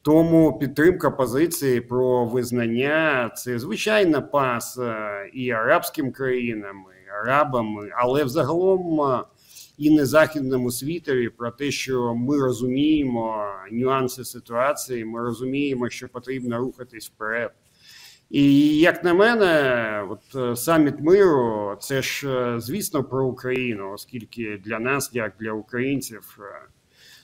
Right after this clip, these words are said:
це, це історія про Україну. Але ми маємо показати всім, зокрема країнам не Заходу, що нам не байдуже і їх проблеми,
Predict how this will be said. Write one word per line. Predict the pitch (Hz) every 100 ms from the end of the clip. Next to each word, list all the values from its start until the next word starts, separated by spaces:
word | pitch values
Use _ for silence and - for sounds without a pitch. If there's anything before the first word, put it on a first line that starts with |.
| -
це, | - 135 123 117 113 107 104 104
це | - 135
історія | 131 131 151 143 135 123
про | 127 135
Україну. | 131 127 135 143 147 117 101 92 - 101
Але | 104 101 107 120 123
ми | 143
маємо | 143 147 156 147
показати | 143 131 135 127 135 131
всім, | 123 - 156 180 151
зокрема | 120 - 123 120 117
країнам | - 120 123 123 120 113
не | 131 139
Заходу, | 131 131 - 120 110 104
що | - - 113 104 110
нам | 120 131 127
не | 117
байдуже | 117 127 127 123 107 117 113
і | 110 131 120 113 -
їх | 165 123
проблеми, | - 123 110 117 139 147